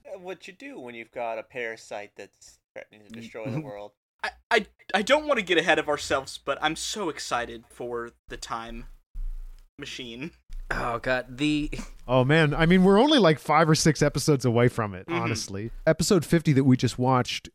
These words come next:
Speaker 4: according to Wikipedia, the online encyclopedia, episode fifty-two is the last episode in the Frieza arc.
Speaker 2: <gasps>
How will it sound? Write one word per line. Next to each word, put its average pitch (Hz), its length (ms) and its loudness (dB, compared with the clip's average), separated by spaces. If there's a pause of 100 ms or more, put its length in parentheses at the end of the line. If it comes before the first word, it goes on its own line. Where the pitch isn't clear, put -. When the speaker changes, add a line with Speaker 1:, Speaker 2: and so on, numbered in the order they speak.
Speaker 4:
according 185 460 4
to 127 500 4
Wikipedia, 120 1000 2 (100)
the 120 120 -2
online 120 380 4
encyclopedia, 107 1000 0 (260)
episode 139 400 0
fifty-two 160 760 4
is 110 120 2
the 113 100 0
last 123 440 0
episode 127 440 0
in 107 120 -4
the 98 60 -2
Frieza 139 520 -2
arc. - 260 -14 (140)
Speaker 2:
<gasps> - 40 -18